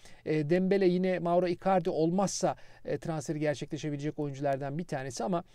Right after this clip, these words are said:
bugün, e, teknik direktör Mahmut Alparslan'la Radyo Spor'da yaptığım konuşmada kendisi önemli bir tespitte bulundu. Ben buna, e, değer veriyorum. Almanya menşeili bir futbol adamı, yani Almanya'da yaşadı uzun süre.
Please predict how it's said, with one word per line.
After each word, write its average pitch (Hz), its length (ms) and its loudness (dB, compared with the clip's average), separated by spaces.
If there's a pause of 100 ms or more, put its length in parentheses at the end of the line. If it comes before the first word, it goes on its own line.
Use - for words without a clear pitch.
(260)
bugün, 185 220 0
e, 165 200 0
teknik 180 360 -2
direktör 180 260 0
Mahmut 165 320 -2
Alparslan'la 170 600 -2
Radyo 165 220 0
Spor'da 165 340 -2
yaptığım 165 320 0
konuşmada 165 500 -6
kendisi 180 500 -4 (400)
önemli 185 380 2
bir 185 80 -2
tespitte 180 640 0
bulundu. 160 300 0
Ben 165 200 2
buna, 165 240 -2
e, 151 140 -2
değer 160 300 2
veriyorum. 165 360 4 (340)
Almanya 160 640 4
menşeili 143 600 -6
bir 143 60 -4
futbol 156 340 -4
adamı, 139 260 -2
yani 139 360 -4
Almanya'da 143 420 -2
yaşadı 135 300 -4
uzun 143 220 -6
süre. 208 260 -2